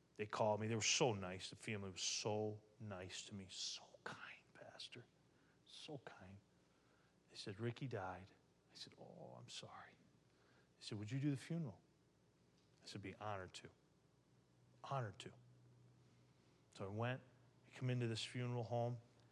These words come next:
and it is packed and jammed with rough people. People, people li-, literally smoking, you know, when they came in and when they came out. Amen.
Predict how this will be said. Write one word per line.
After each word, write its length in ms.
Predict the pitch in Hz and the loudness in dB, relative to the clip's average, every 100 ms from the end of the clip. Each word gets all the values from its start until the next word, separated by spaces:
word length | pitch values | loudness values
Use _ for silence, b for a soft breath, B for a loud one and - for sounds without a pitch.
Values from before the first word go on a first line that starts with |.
| - - - - - - | -20 -20 -20 -20 -12 2
and 140 | 117 | 6
it 100 | 117 | 6
is 220 | 98 - - - | 6 0 -4 -4
packed 760 | - - 123 120 127 - - - - - - - | -2 4 6 6 4 -4 -10 -12 -18 -20 -12 -6
and 100 | 98 90 92 | -6 -6 -6
jammed 460 | - - 104 98 90 80 - - - - - - - - - - - - - - - - - - | 0 2 0 -4 -8 -12 -16 -18 -18 -18 -20 -20 -20 -20 -20 -20 -20 -20 -20 -20 -20 -20 -10 -4
with 160 | 95 - | -2 2
rough 280 | 107 101 - | 2 2 -4
people. 380 | - 104 - 92 - - - - - - - - - - - - - - - - - - | -4 -4 -4 -10 -12 -20 -20 -20 -20 -20 -20 -20 -20 -20 -20 -20 -20 -20 -20 -20 -20 0
People, 260 | - 131 - - - - - - | 6 6 4 -8 -16 -20 -20 -4
people 320 | - 131 117 | 2 6 10
li-, 180 | 120 127 123 | 10 10 8
literally 320 | 143 135 127 | 12 12 12
smoking, 560 | 120 - 131 123 120 113 - - - - - | 10 10 12 12 8 6 2 -12 -20 -12 4
you 60 | |
know, 240 | 127 120 110 | 10 10 10
when 160 | - 131 | 10 12
they 100 | 131 | 12
came 340 | 123 139 135 | 12 10 12
in 140 | 139 151 | 12 12
and 140 | 127 | 12
when 140 | 123 139 | 10 10
they 100 | 127 | 8
came 260 | 139 131 | 6 8
out. 240 | 117 92 110 | 6 4 4
Amen. 400 | 117 113 127 | 8 10 10